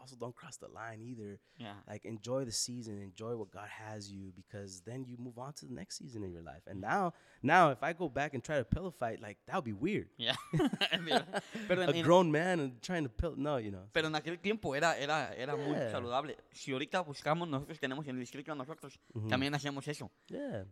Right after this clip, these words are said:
Speaker 2: Y, y lo quitamos porque uno de, de los, de los que estaba peleando le puso una, no me acuerdo si era una piedra,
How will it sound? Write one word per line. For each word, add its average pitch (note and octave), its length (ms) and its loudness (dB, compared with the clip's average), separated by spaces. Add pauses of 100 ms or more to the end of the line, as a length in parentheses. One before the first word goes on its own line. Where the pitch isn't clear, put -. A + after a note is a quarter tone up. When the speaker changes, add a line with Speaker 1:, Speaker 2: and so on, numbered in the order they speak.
Speaker 2:
Y, C#3 200 -4
y C#3 40 -4
lo C3+ 140 4
quitamos D#3+ 480 2
porque C3 300 -4
uno D3 220 0
de, C#3+ 140 4
de A2+ 200 -4
los, A#2 300 -6
de A#2 100 -4
los G#2 100 -6
que A#2 80 -14
estaba C#3 280 4
peleando C3+ 480 0
le A#2 140 -4
puso C3+ 320 -8
una, C#3 480 -2 (320)
no B2+ 80 -4
me D3 100 -6
acuerdo E3+ 220 -4
si C#3 100 -2
era D3+ 100 0
una D#3 180 -2
piedra, D#3 680 0